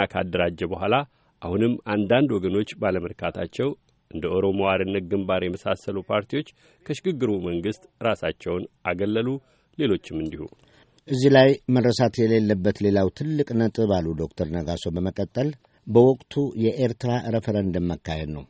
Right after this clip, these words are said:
Speaker 2: በዚያም የኤርትራ ሕዝብ ለነጻነት ድምፅ ሰጠ። ሌላው እኔ ራሴ የተሳተፍኩበትና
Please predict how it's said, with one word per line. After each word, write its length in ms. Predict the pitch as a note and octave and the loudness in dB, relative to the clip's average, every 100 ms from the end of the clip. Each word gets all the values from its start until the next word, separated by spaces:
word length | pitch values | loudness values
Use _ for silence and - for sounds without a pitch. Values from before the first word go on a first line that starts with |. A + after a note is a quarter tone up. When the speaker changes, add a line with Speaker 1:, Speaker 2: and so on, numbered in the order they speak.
| _ _ _ - | _ _ _ -8
Speaker 2:
በዚያም 380 | F#2 E2+ G#2+ C3+ | -4 0 0 0
የኤርትራ 380 | G2 G2+ F2 F2 E2 | 0 0 -2 -4 -4
ሕዝብ 300 | F2+ G2+ A#2 _ - | -4 -8 -12 _ -4
ለነጻነት 640 | A2 G2 E2+ E2+ E2 D#2 - | -2 -2 -2 -4 -4 -8 -10
ድምፅ 280 | F#2 F#2+ F2+ | -6 -4 -4
ሰጠ። 260 | - D#2 - C#2+ - _ _ _ | -8 -12 -12 -18 -18 _ _ _
ሌላው 280 | G2 A2 G#2+ | 4 6 6
እኔ 120 | G#2 G#2 G2+ | 6 4 4
ራሴ 260 | G2 F#2 G#2 | 4 2 2
የተሳተፍኩበትና 1120 | G2 F#2+ - F2 - - F#2 E2+ F2+ G2 | 2 0 -4 -4 -4 -8 -6 -6 -4 0